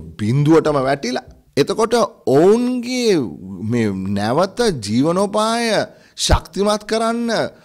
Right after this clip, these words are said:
මේ ටුවරිස්ට් බෝඩ් එකෙන් හදලා තිබිච්ච ඒ තාක්ෂණික වැඩපිළිවෙල සම්පූර්ණයෙන්ම ගුලි කරලා, කුණුබක් කියලා විසි කරලා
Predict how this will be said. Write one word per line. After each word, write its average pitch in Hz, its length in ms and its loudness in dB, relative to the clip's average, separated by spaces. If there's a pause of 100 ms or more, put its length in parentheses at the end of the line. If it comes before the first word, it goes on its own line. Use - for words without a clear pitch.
(280)
මේ 107 580 -2
ටුවරිස්ට් 135 560 0
බෝඩ් 208 320 2
එකෙන් 220 240 -2
හදලා 135 420 -2
තිබිච්ච 214 500 -8 (680)
ඒ 135 480 2 (340)
තාක්ෂණික 147 600 0 (100)
වැඩපිළිවෙල 175 680 -2
සම්පූර්ණයෙන්ම 208 840 -4 (120)
ගුලි 143 220 -2
කරලා, 220 260 0
කුණුබක් 165 480 -2
කියලා 220 220 -2
විසි 185 180 -6
කරලා 214 380 -4